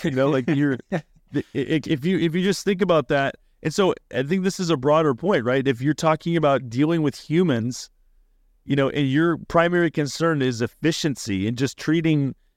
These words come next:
Speaker 1: human interactions like they're tasks to be done with and set aside, you know, like, you're gonna have, you're gonna have a hard time. <laughs> And you're not gonna be somebody who's, you know, a very enjoyable person to be around and to, to interact with. And so,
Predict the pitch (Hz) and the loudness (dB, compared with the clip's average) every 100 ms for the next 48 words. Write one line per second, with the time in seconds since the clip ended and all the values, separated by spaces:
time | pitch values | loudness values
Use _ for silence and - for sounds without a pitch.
0 | _ 156 170 160 147 139 139 - 151 123 | _ -2 0 2 2 2 0 -2 -2 0
1 | 127 - 117 101 151 160 151 - - - | 0 0 -2 -2 -2 0 0 -4 -12 -12
2 | - 131 127 117 110 139 156 151 120 110 | -8 -4 -2 -4 0 0 2 2 2 0
3 | - 117 110 - 143 113 - 151 151 98 | -4 -4 -4 -2 -2 -2 0 2 2 0
4 | 92 107 _ _ _ _ _ _ - 131 | -6 -10 _ _ _ _ _ _ -4 0
5 | 123 127 120 - 143 170 180 156 143 143 | 0 0 -2 -2 0 2 2 0 0 0
6 | 127 110 135 165 151 139 120 143 127 143 | 0 -2 -2 0 2 0 0 -2 -2 -2
7 | 135 - - - - - - - - - | -2 -6 -14 -12 -12 -12 -10 -8 -8 -8
8 | - _ _ _ _ _ 139 147 160 170 | -12 _ _ _ _ _ -2 2 4 4
9 | 180 165 165 - 165 160 147 151 127 - | 4 4 2 2 2 2 2 0 -4 -4
10 | 127 120 123 120 147 147 135 131 135 143 | 0 0 0 0 0 2 0 2 2 2
11 | 123 - 139 - 120 110 120 120 117 123 | 0 0 -2 -2 -4 -2 0 2 2 2
12 | 120 107 104 - - - - 120 101 - | 0 -2 -4 -8 -20 -20 -2 0 0 0
13 | 123 107 117 113 139 113 71 - 95 120 | -2 0 2 2 2 -2 -4 -6 -4 -2
14 | 107 | -2